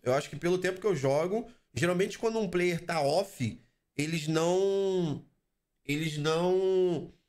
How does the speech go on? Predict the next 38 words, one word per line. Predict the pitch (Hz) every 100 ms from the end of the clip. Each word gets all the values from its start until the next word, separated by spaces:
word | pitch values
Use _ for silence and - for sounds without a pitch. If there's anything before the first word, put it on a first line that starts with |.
| _ _ _
eles | 151 160
não | 151 185 208
revistam, | 196 202 170 160 - 120 104 - _
tá | 120
ligado? | 123 127 156 208 - _ _ _ _ _ _ _ _
Eles | 123 135
não | 143 175
revistam | 202 180 147 165 175 202 196
o |
carro. | 202 196 139
Tipo | - 147
assim, | - 135 120
ele | 123
vai | 123 131 139 165
sempre | - 160 175 196
na | 208
pessoa | 208 202 - 190
que | 190
tá | 185
na | 196
ação. | 269 226 170
Se | -
ela | -
tá | 131 151
com | 156
o | 143
carro | 139 123
dela, | 113 175 220 123 110 _ _
aí | 120 131
eles | 143 151
vão | 123 131 143 165
e | 190 196 214 208 - _ - - _
maceta, | 131 196 - 208 143 117
tá | 117
ligado? | 110 117 147 202 - _ _ _ _ -
Então, | 117 143
tipo | - 170
assim, | 170 156 120 104